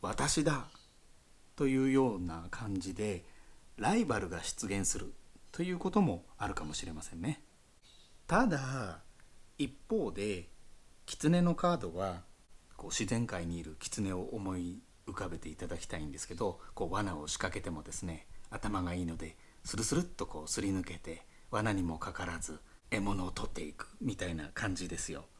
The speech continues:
要領よく立ち回る。要領よく立ち回ることができて、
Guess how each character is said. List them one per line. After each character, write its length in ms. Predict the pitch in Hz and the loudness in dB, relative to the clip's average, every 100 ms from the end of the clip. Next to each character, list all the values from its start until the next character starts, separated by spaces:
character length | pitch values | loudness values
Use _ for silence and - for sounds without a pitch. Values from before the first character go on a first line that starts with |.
| - - - - - - - - - - | -20 -20 -20 -18 -20 -20 -20 -20 -16 -4
要 460 | 127 151 180 185 175 | 4 6 6 4 6
領 280 | 170 175 | 6 6
よ 140 | 165 170 | 6 4
く 380 | - 92 85 - - | 2 -4 -4 -10 -10
立 240 | - - 110 | -8 -4 -2
ち 20 | |
回 300 | 101 90 87 | 0 0 -2
る。 180 | 80 - - - - - - | -4 -6 -12 -20 -20 -20 -8
要 300 | 135 147 180 | 4 6 6
領 240 | 180 185 180 | 4 4 2
よ 100 | 185 | 0
く 120 | - | -2
立 160 | 92 | -4
ち 120 | - 107 | 0 2
回 140 | 104 | 2
る 80 | 104 | 0
こ 100 | 107 | -2
と 120 | 110 | -4
が 100 | 87 | -6
で 100 | - | -8
き 100 | - | -6
て、 300 | - 143 - | -2 -2 -2